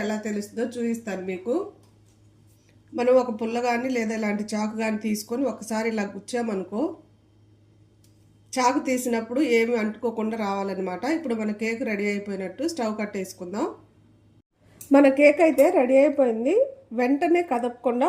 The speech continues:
ఒక పది నిమిషాలు, ఐదు నిమిషాలు పక్కన ఉంచేసుకోండి. ఇప్పుడు ఈ డేషాలో నుంచి ప్లేట్లో వేసుకుందాం. ఒక్కసారి చాకుతోనైనా స్పూన్తోనైనా ఇలా అంటే చాలు,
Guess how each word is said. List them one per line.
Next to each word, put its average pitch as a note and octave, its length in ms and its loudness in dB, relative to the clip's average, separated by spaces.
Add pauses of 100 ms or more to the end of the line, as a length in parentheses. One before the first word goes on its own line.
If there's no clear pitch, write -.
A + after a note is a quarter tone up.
ఒక B3 240 -4
పది A3+ 200 -2
నిమిషాలు, C4 400 0
ఐదు A3+ 160 -2
నిమిషాలు C#4 320 -2
పక్కన A#3 300 -4
ఉంచేసుకోండి. A3+ 640 -4 (180)
ఇప్పుడు A#3 240 -2 (1400)
ఈ C#4 80 2 (100)
డేషాలో C#4+ 480 6
నుంచి B3 240 -2
ప్లేట్లో A#3 420 0
వేసుకుందాం. G#3 520 -4 (1600)
ఒక్కసారి A#3+ 540 -2
చాకుతోనైనా A3+ 760 0
స్పూన్తోనైనా A3+ 760 -2
ఇలా G#3 220 -2
అంటే G#3 180 0 (120)
చాలు, G#3+ 220 -2